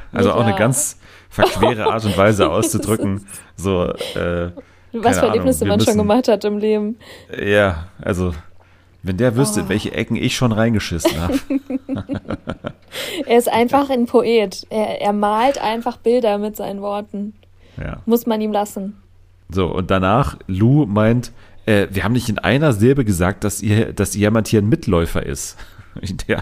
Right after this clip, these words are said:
Speaker 1: irgendwo schon. Also, so, so ein bisschen habt ihr das schon gemacht. Und das ist ja auch richtig, äh, so, aber deswegen, ja, eine kleine Angstreaktion.
Speaker 2: Ja,
Speaker 1: Äh,
Speaker 2: ich, äh,
Speaker 1: ihr seid
Speaker 2: f-
Speaker 1: Wachhunde und Pitbulls.
Speaker 2: Ich find's übrigens ein, äh,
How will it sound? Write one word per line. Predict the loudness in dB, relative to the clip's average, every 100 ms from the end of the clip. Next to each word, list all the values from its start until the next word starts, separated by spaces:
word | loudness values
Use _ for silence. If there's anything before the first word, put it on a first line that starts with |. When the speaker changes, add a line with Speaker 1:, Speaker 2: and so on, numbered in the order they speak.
| -4
Speaker 1:
irgendwo | -2 -2 0 -2
schon. | 0 0 0
Also, | -4 -4 -4 -8 -16 -18 -20 -20 -10
so, | -8 -6 -6
so | -6
ein | -2
bisschen | 0 2
habt | 0 0
ihr | 0
das | 0
schon | -2
gemacht. | -2 -2 -4 -4
Und | -2
das |
ist | -2 0
ja |
auch | 2
richtig, | 2 0 -4 -6 -6 -6
äh, | -4
so, | -2 -2
aber | -2 -4
deswegen, | -6 -6 -6 -6
ja, | -8 -8 -12 -14
eine | -10 -8 -8 -10 -2
kleine | 0 2
Angstreaktion. | -2 -4 -4 -6 -4 -2 -2 -4 -10 -20 -20 -12
Speaker 2:
Ja, | -8 -6 -4
Speaker 1:
Äh, | -2 0
Speaker 2:
ich, | 0 -2 -6 -2
äh, | 0 4 4
Speaker 1:
ihr | 4
seid | 2 -2
Speaker 2:
f- | -6 -2
Speaker 1:
Wachhunde | 0 2 0 0
und | -2
Pitbulls. | -8 -10 -12 -14 -20 -20 -20 -10
Speaker 2:
Ich | -6 0
find's | 0 0
übrigens | -8 -4 -2 -2 -4
ein, | -6 -4 -4 -6 -8 -6
äh, | -2 -2 -2